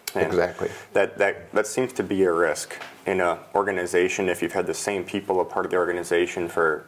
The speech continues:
Speaker 1: many, many years, sometimes the opinions or the thought processes tend to all fall in line, and, and if you don't have new ideas being injected,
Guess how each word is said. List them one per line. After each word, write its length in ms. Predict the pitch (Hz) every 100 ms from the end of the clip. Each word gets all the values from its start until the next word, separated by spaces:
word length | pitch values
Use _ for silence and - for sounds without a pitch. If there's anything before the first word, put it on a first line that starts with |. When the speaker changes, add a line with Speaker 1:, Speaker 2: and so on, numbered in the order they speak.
| -
Speaker 1:
many, 220 | 98 95
many 240 | 92 87 82
years, 440 | 120 120 90 - - - - - - -
sometimes 880 | - 110 104 - 98 98 95 92 -
the 280 | 90 85 78
opinions 520 | - - 104 98 90
or 60 | 85
the 100 | -
thought 300 | 92 95 -
processes 840 | 87 82 87 85 85 82 - - - -
tend 240 | 110 95
to 160 | 85 - -
all 160 | - 95
fall 320 | - 95 90
in 100 | 85
line, 300 | 85 87 98
and, 280 | 87 87 90
and 200 | 92 -
if 400 | - - - -
you 80 | 110
don't 140 | 107
have 180 | 101 95
new 200 | 98 98
ideas 420 | 87 87 107 95
being 480 | - 92 90 87 85 - _ _ -
injected, 720 | 92 92 104 - 82 78